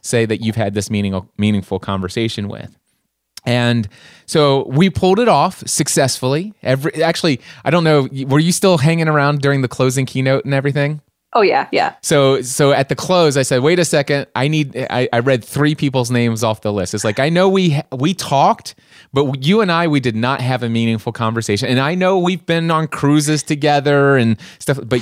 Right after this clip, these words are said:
Speaker 1: you're here and you and I have not connected. We have not updated one another. I need these three individuals right here. Do not leave without. So that, if, if my <laughs> dream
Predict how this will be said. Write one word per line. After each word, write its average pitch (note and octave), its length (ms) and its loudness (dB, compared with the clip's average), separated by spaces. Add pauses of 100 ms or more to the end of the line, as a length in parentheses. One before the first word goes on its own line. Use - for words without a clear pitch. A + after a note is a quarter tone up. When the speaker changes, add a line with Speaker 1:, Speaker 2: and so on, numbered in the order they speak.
(100)
Speaker 1:
you're G3+ 240 4
here E3 320 2
and C3 180 0
you D3+ 200 2
and F#3 100 0
I D3+ 160 0
have A#2+ 160 -2
not C3+ 240 -2
connected. C3+ 480 -4
We C3 100 0
have A2 140 0
not B2+ 480 0
updated B2+ 460 0
one A#2 160 -2
another. A2 320 0 (320)
I B2 120 0
need C#3 300 0
these E3 320 0
three D#3 240 0
individuals A#2+ 600 0
right A#2+ 360 0
here. A2+ 480 0 (260)
Do C#3 220 2
not C#3+ 260 0
leave A2 320 -2
without. G#2+ 360 -6
So G#2 280 2 (580)
that, D3+ 300 -2 (1120)
if, D#3 320 2
if C#3+ 160 0
my D3 200 4
<laughs> - 20 4
dream D#3 420 4